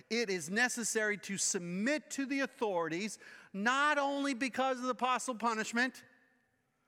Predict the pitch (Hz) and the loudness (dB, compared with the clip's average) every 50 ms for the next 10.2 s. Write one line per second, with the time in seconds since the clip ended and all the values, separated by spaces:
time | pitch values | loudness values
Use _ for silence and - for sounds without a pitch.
0 | _ _ _ _ _ _ _ _ _ - 131 135 143 143 170 208 226 208 - - | _ _ _ _ _ _ _ _ _ -8 -6 -4 -2 0 0 0 0 -2 -2 -2
1 | 226 220 214 175 196 160 - - - 180 185 185 190 190 - - - - 143 151 | -2 -2 -4 -4 -8 -10 -8 -4 -4 -2 0 0 -2 -4 -6 -8 -6 -4 -2 -2
2 | 151 147 151 147 131 - _ _ _ - - - - - 107 98 90 87 - - | 0 -2 -2 -4 -8 -14 _ _ _ -20 -18 -18 -14 -12 -12 -12 -12 -12 -12 -12
3 | - - - 69 67 _ - - - - - - _ _ _ _ _ _ _ _ | -12 -12 -12 -16 -20 _ -18 -16 -16 -16 -16 -18 _ _ _ _ _ _ _ _
4 | _ _ _ _ _ - - - - _ - 180 185 - - 240 233 226 226 208 | _ _ _ _ _ -20 -20 -20 -16 _ -4 -2 0 0 2 2 0 0 0 -2
5 | - - _ _ _ _ _ - 151 156 196 254 285 294 294 285 254 233 202 175 | -6 -10 _ _ _ _ _ -16 -8 -4 -2 0 0 2 2 2 2 2 2 2
6 | 165 160 156 160 151 131 139 165 165 160 151 156 147 143 135 - - - 175 196 | 2 2 0 0 -2 -2 -2 0 0 0 0 -2 -4 -4 -4 -6 -6 -4 -4 -4
7 | 208 214 - - 233 226 202 - - - - 185 175 151 - - 180 175 139 - | -4 -4 -6 -6 -6 -4 -4 -4 -4 -4 -4 -4 -4 -6 -8 -8 -8 -10 -10 -12
8 | - - - 165 165 156 156 147 - - - 110 104 107 101 - - - 131 135 | -16 -12 -8 -6 -4 -4 -6 -6 -10 -10 -10 -10 -12 -12 -12 -14 -14 -12 -10 -10
9 | 156 165 - - - - 165 160 160 143 143 143 131 135 117 113 120 117 123 127 | -10 -10 -10 -14 -14 -10 -8 -8 -6 -4 -4 -4 -4 -4 -6 -4 -4 -2 -2 -2
10 | 131 139 143 139 | -2 -4 -6 -8